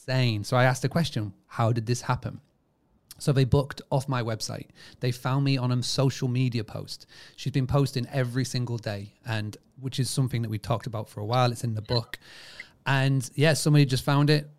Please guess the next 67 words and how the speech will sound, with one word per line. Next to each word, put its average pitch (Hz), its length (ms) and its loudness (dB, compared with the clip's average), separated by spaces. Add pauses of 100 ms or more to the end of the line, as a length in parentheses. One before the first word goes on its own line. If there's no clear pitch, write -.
(200)
put 151 120 0
a 143 60 4
request 139 380 0
in, 147 220 0
and 139 280 -2
they've 135 160 0
just - 400 -6
completed 139 400 -4
the 123 80 -6
booking, 120 400 -4
which 127 220 -8
is 123 100 -2
fantastic. 123 460 0
So 131 80 -2
I - 20 2
wanna 135 120 2
give 123 200 0
her 113 220 0
a, - 40 -4
a 104 40 -4
shout 107 280 -2
out. 101 160 -6
So 110 240 -4 (360)
thank 139 200 0
you 127 60 -2
very 113 160 2
much 113 160 -4
for 107 80 -6
sharing 104 320 -4
that 98 160 -6
with. 107 120 -6
That's 151 220 0
amazing, 104 380 -4
right? 156 180 6
When 160 100 6
you, 147 100 8 (100)
when 165 120 2
you 151 80 2
see 147 400 -2
little 147 180 -6
things 147 240 -4
like 131 180 -6
that 143 180 -2
come 143 160 0
in 135 160 2
and, 113 220 -4
and 120 240 -4
like, 113 160 -8 (140)
it's, - 180 -18
it's - 180 -8
a, 113 180 2 (480)
it - 160 -10
all 135 140 4
makes 123 260 -2
it 117 60 -6
all 110 180 0
worthwhile. 104 540 0
And 127 180 0
I 131 80 4
know 147 260 6
you've 131 200 2
got 123 180 -2
many 120 260 -2
of 104 100 -8
these 107 180 -8
stories 104 400 -6
because 104 460 -8